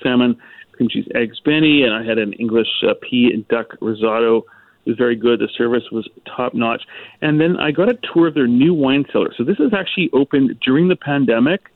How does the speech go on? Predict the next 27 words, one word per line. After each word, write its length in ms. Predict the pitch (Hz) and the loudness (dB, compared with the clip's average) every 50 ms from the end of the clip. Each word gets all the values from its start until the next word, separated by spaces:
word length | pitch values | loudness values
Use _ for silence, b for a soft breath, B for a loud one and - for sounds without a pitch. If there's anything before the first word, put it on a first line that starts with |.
| _ | _
and, 360 | 127 131 127 127 127 127 123 120 | -2 0 2 2 2 2 2 2
uh, 140 | 123 120 | 2 2
they've 100 | 113 123 | 2 2
only 260 | 120 123 147 180 202 165 | 2 4 4 2 2 2
been 120 | 139 123 | 2 2
open 260 | 127 131 - - 135 | 0 0 -2 -4 -4
for 180 | - - 127 120 | -2 0 0 0
a 40 | 117 | 0
year. 340 | 110 107 113 113 123 123 B B B B B B B _ - | 2 2 2 0 0 -2 B B B B B B B _ 0
They 120 | 143 143 | 0 0
have 300 | 131 143 160 165 170 156 | 0 0 -2 -2 0 0
about 280 | 151 - 135 127 - - - | 0 0 0 0 0 -2 -4
eight 160 | 170 190 151 | -4 -4 -4
hundred 280 | - 180 180 175 147 120 | -2 -2 -2 -2 0 0
bottles 500 | 131 127 131 139 143 147 151 151 151 143 - - | -2 0 0 2 2 2 2 2 0 -2 -6 -4
of, 360 | - 120 120 120 120 113 107 _ _ | -2 0 2 2 2 0 -2 _ _
um, 400 | 117 117 117 113 113 110 104 98 _ _ | -2 -2 -2 -2 -4 -6 -8 -12 _ _
B 140 | - 139 - - - | -8 -8 -8 -8 -6
C 100 | 156 147 | -4 -2
wine 440 | 131 117 117 120 123 139 165 165 - | 0 0 0 2 2 2 0 0 0
in 200 | - 127 127 127 | 0 2 4 4
that, 300 | 123 120 117 110 - - | 2 2 -2 -4 -4 -2
uh, 140 | 113 110 110 - - - | -2 -2 -2 -4 -4 -4
cellar, 400 | 135 123 123 135 160 202 254 262 b b b b b b b _ _ - | 0 0 2 2 2 0 0 -4 b b b b b b b _ _ -2
and 100 | 123 120 | -2 -2
it's 160 | 117 - - | -2 -2 -2
available 480 | 117 120 123 127 123 127 127 127 123 | 0 2 2 4 4 4 4 2 2